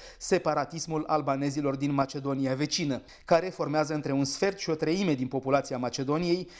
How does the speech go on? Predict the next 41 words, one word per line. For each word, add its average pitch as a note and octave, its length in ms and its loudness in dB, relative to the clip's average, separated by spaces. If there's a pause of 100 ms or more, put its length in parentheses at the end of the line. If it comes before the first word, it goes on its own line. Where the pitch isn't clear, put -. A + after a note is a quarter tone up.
și - 120 -6
care A3 220 4
trăiesc F3+ 340 0
într-o D3+ 240 -2
zonă D3 300 0
compactă D#3 720 0
de-a C#3 120 2
lungul D3 280 0
frontierei C#3 580 0
cu C#3+ 200 -2
Albania C3+ 560 0
și D3+ 180 -6
Kosovo. B2+ 460 -4 (380)
Catherine C4 340 2
Ashton, E3+ 400 -2
șefa F#3+ 340 0
diplomației D3+ 600 0
europene, C#3 640 0 (240)
care C#3+ 200 0
mizase D3 500 2
mult E3+ 300 -2
pe D3 80 -4
un C3+ 140 0
acord C#3 320 2
între B2+ 180 -4
cele C3 200 -2
două C3 240 2
părți, - 360 0 (380)
a G3+ 140 6
declarat F3+ 440 2
că F#3+ 120 -2
nu F3+ 280 0
vor D3+ 180 0
mai C3+ 180 2
avea C3 160 2
loc D#3 160 2
negocieri C#3 480 -2
formale C#3+ 480 0
și F#3+ 140 -4
că - 80 0
așteaptă G3 640 0